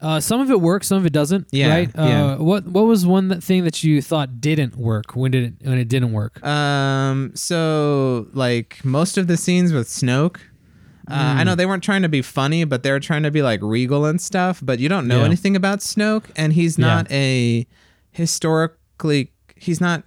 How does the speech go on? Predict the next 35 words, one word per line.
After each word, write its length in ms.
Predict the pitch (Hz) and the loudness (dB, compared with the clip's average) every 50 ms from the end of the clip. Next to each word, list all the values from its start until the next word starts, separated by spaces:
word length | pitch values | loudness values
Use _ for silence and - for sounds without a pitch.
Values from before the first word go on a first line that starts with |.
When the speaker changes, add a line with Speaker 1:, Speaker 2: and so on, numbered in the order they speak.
| - | -8
Speaker 2:
uh, 100 | - 120 113 | -8 -6 -4
like, 140 | 127 131 | -4 -4
a 60 | 127 110 | -4 -6
canon 460 | - - - 156 156 160 156 139 131 | -8 -6 -4 -2 -2 0 -2 -2 -4
character 420 | - - 139 131 135 - - 127 | -2 -2 -2 -2 -2 -2 -4 -4
from 260 | - - 131 127 123 | -4 -4 -4 -4 -2
before. 460 | 104 101 - - - 147 143 131 113 113 | -4 -6 -8 -8 -6 -4 -2 -2 0 0
All 120 | 123 135 | -2 -2
of 80 | 131 123 | -2 -2
his 200 | 120 113 110 - | -4 -4 -4 -6
stories 380 | - - - 143 135 135 123 | -8 -6 -4 -2 -2 -2 0
are 80 | 127 110 | 0 0
new, 220 | 123 147 156 143 - - - - - | 0 0 0 0 -2 -6 -16 -14 -6
and 140 | - 156 180 | -4 -2 -2
so 260 | - - 175 165 156 - | 0 0 -2 -2 -2 -2
I 80 | 98 147 | -2 -2
don't 180 | 175 180 156 | -2 -2 -4
care 200 | 131 - 156 156 | -4 -4 -2 -2
about 220 | 170 175 190 190 190 | -2 0 0 0 2
him 220 | 202 196 190 190 | 2 2 0 0
or 140 | 170 131 120 | 0 0 0
why 180 | 113 120 127 143 | 0 0 0 2
he's 180 | 165 180 170 | 2 2 2
a 40 | - | 2
Speaker 1:
Yeah. 120 | 117 180 180 | 2 2 2
Speaker 2:
bad 120 | 180 175 | 0 0
guy, 240 | 175 185 185 185 185 | 0 0 0 0 -2
and, 320 | 196 196 - 143 139 131 131 | -2 -4 -2 -2 -2 -2 -2
like, 180 | 135 131 127 | 0 0 2
Speaker 1:
Yeah. 120 | 127 117 110 | 2 2 2
Speaker 2:
the 80 | 139 | 2
way 120 | 139 156 165 | 2 2 2
he 100 | 156 175 156 | 2 0 0
kind 220 | - 180 165 160 | 0 0 2 2
of 240 | 151 143 131 131 | 2 2 0 -2